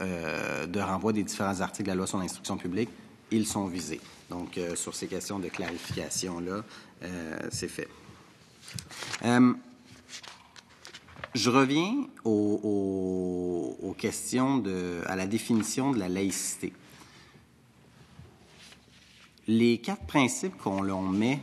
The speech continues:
au niveau de la définition de la laïcité, vous dites que ça a une portée trop générale, c'est pas assez clair.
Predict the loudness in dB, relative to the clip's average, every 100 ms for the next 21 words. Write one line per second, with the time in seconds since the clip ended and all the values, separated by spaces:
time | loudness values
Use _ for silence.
0 | -4 -4 0 0 0 0 -2 0 0 2
1 | 2 2 0 0 -2 -2 0 0 0 -2
2 | 0 0 2 0 -2 -2 -2 0 2 4
3 | 2 0 0 0 0 -2 -4 0 2 2
4 | 0 -6 -4 -4 -4